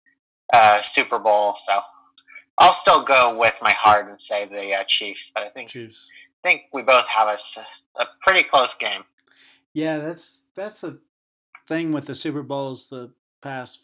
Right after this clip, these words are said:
Speaker 2: fifteen, twenty years. They've, they've been, they've been close, exciting games. The way the Super Bowls had started out, except for those Cowboy, um, Steelers Super Bowls in the seventies, it wasn't until,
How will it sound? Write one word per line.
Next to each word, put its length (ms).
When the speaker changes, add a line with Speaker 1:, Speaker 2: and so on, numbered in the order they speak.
Speaker 2:
fifteen, 500
twenty 320
years. 440
They've, 300
they've 280
been, 420
they've 140
been 160
close, 420
exciting 500
games. 420
The 160
way 140
the 120
Super 280
Bowls 380
had 140
started 440
out, 220
except 320
for 100
those 360
Cowboy, 800
um, 460
Steelers 480
Super 240
Bowls 380
in 120
the 60
seventies, 800
it 60
wasn't 400
until, 720